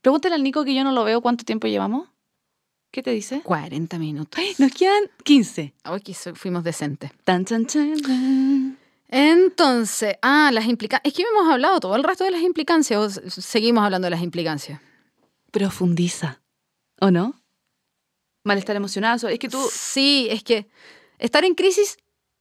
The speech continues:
Speaker 2: es desagradable.
Speaker 1: Sí.
Speaker 2: <laughs>
Speaker 1: Es como
Speaker 2: Esa
Speaker 1: el hoyo.
Speaker 2: <laughs> eh, corta, es desagradable.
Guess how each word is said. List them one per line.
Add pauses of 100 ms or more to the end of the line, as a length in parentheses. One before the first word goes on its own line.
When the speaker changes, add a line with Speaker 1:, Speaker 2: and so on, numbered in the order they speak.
(140)
Speaker 2:
es
desagradable.
Speaker 1:
Sí.
Speaker 2:
<laughs> (260)
Speaker 1:
Es
como
Speaker 2:
Esa
Speaker 1:
el
hoyo.
Speaker 2:
<laughs>
eh, (200)
corta, (200)
es
desagradable.